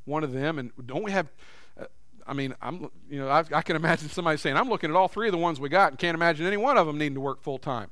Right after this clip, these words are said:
I mean, I, I, I hear comments like that. I've had people say, "Are, are you full time at Cross Lane?" <laughs> Yeah, I am. And so is Kyle, and so is Ryan. And I want to tell you a little bit about them.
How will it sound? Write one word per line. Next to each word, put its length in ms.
I 40
mean, 120
I, 160
I, 260
I 120
hear 160
comments 500
like 180
that. 120
I've 60
had 120
people 220
say, 300
"Are, 180
are 120
you 120
full 220
time 340
at 80
Cross 340
Lane?" 360
<laughs> 40
Yeah, 500
I 160
am. 360
And 260
so 220
is 100
Kyle, 320
and 120
so 140
is 100
Ryan. 260
And 80
I 40
want 140
to 60
tell 100
you 80
a 40
little 120
bit 80
about 320
them. 280